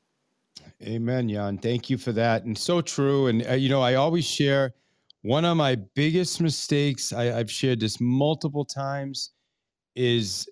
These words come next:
is I never invested in real estate earlier. Like, I've sold a lot of real estate. I've helped,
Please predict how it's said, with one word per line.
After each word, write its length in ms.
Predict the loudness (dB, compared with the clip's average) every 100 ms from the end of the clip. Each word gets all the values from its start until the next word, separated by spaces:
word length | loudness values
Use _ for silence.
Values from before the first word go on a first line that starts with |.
| -4
is 420 | -2 -2 -6 -10 _ _ -4
I 100 | 0
never 400 | 2 2 0 0
invested 800 | -2 -4 -4 -4 -4 -10 -10 -8
in 240 | -8 -8
real 260 | -4 -2 -2
estate 380 | -4 -6 -8 -8
earlier. 580 | -6 -4 -4 -4 -6 -10 -6
Like, 200 | -4 -2
I've 160 | -2
sold 560 | -4 -4 0 2 0 -4
a 40 |
lot 540 | -10 -10 -10 -8 -6 -6
of 120 | -6
real 220 | -6 -6
estate. 340 | -10 -10 -10
I've 180 | -10 -12
helped, 400 | -4 -4 -4 _